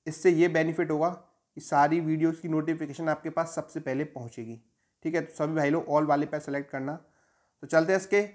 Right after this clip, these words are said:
राइट आंसर की तरफ। तो option number B will be right, surface tension of liquid,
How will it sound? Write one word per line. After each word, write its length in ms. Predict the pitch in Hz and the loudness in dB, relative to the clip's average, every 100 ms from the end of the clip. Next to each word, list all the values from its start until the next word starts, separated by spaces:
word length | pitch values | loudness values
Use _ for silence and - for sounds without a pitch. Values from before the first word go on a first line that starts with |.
| _ 139 | _ 2
राइट 260 | 147 180 | 2 2
आंसर 220 | 180 175 | 0 -2
की 100 | 170 | -2
तरफ। 320 | 165 165 175 - | 0 0 0 -4
तो 60 | - | 0
option 260 | 156 - 175 | 0 0 -2
number 160 | 165 165 | 0 0
B 200 | 147 160 | 0 0
will 220 | 147 147 | 0 0
be 80 | 156 | 2
right, 240 | 143 160 - _ | 2 0 -6 _
surface 400 | - 160 156 180 | -2 -2 0 -2
tension 300 | 175 156 160 | 0 -4 -2
of 140 | 151 143 | -2 -2
liquid, 340 | 135 - 180 | -4 -4 -4